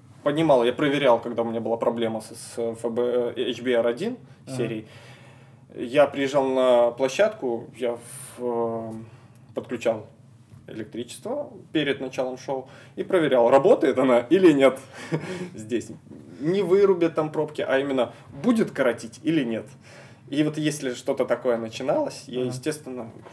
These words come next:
Speaker 1: "Подождите ещё три минуты, щас я залатаю, проведу проводку внутри шоу". Ну,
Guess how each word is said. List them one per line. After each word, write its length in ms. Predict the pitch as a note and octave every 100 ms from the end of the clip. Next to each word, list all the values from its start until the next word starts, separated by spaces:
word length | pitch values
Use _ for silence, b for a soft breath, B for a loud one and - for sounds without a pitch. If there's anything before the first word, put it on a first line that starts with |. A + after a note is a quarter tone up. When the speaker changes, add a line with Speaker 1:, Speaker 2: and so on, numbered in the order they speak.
| -
Speaker 1:
"Подождите 500 | A#2 A2+ B2 C#3 -
ещё 180 | A#2+ B2
три 220 | A#2+ C3
минуты, 420 | B2 C#3 D#3 - C3
щас 300 | - C#3 B2
я 200 | A#2+ -
залатаю, 600 | - A#2 B2+ - - - b b b - - - - -
проведу 440 | C3 B2 A#2+ A#2 A2+
проводку 560 | B2+ B2 D3 F3+ - D#3 C3
внутри 360 | B2+ C3+ - B2+
шоу". 320 | - C3+ -
Ну, 80 | -